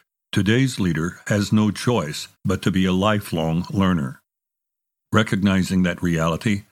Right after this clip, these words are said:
some who are listening have already committed themselves seriously to lifelong learning.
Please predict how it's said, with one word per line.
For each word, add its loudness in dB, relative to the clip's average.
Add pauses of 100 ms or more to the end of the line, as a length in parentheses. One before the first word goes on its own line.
(160)
some 2
who 2
are 0
listening 0 (340)
have 0
already 2
committed 0
themselves 0
seriously -2
to 0
lifelong 2
learning. 0